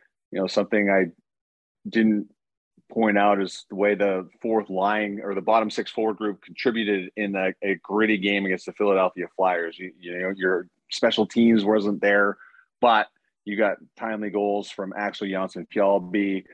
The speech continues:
Carson Kuhlman, and certainly Kevin Stanley with the empty net goal against the Flyers last night. So they, they, different team,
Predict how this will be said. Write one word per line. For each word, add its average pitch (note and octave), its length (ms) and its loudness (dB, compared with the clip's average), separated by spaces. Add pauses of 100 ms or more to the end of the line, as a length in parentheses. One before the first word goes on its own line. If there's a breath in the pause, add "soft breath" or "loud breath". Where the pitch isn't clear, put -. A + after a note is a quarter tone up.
(120)
Carson A2+ 380 -2
Kuhlman, G#2 540 -4 (480)
and G2+ 160 -4
certainly G#2 280 -2
Kevin G2 200 -2
Stanley F#2+ 260 -4
with F2+ 100 -6
the G2 80 -4
empty F#2+ 180 -6
net F2 100 -6
goal F#2+ 200 0
against F2 180 -4
the - 60 -16
Flyers F#2+ 380 0
last E2 260 -6
night. D#2+ 180 -10
So F2+ 380 -4
they, G#2 180 0 (180)
they, G2+ 280 2 (160)
different B2 320 2
team, B2+ 260 2